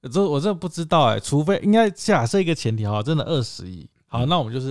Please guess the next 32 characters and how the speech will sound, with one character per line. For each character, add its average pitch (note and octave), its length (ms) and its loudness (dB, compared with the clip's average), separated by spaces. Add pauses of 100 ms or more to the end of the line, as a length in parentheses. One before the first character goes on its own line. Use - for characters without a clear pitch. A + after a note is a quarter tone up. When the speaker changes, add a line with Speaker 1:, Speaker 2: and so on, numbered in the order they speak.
(120)
Speaker 1:
阿 D#3+ 140 -6
玛 G#2 180 -8
所 C3 200 -10
有 B2 80 -6
东 A2+ 160 -8
西 A#2+ 60 -10
都 C#3 100 -8
可 C#3+ 100 -6
以 A#2+ 140 -6
全 - 200 -6
部 F#3+ 120 -4
停 D3+ 260 0
摆， D#3+ 140 2
然 A2+ 120 0
后 D3 80 4
我 B2 60 2
就 C#3+ 80 0
退 D3 240 -2
休， A#2+ 240 -6
我 G#2+ 120 -4
人 A2+ 180 -4
生 C#3 180 -6
退 C#3 220 -6
休 G2+ 300 -6
了。 F#2+ 180 -8
Speaker 2:
嗯。 E2+ 240 -8 (220)
Speaker 1:
然 A#2+ 100 -8
后 B2 60 -4
我 A#2+ 40 -4
就 B2+ 60 -4
可 A#2+ 140 -6
能， G2 200 -8